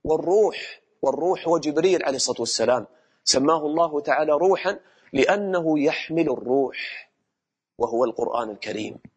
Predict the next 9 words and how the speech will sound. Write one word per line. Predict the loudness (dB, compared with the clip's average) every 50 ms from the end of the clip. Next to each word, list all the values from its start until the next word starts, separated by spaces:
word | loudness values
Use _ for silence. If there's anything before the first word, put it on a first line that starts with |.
| _ _ _ _ _ -2 0
نزل | 2 2 2 2 0 0 0
به | -4 -4 -4 -4
الروح | -4 0 2 2 2 2 0 0
الأمين | -2 -2 0 -2 0 2 2 2 0 0 -4 -12 _ _ _ _ _ _ -4
على | -2 0 2 2
قلبك | 2 2 0 -2 -2 -2 -2 -4 -6 -6 -2 0
لتكون | 0 0 0 0 -2 -4 0 2 2 2 2 0 -2 -6
من | -6 -6
المنذرين. | -6 -4 -4 -4 -4 -2 -4 -4 -4 -4 -8 -10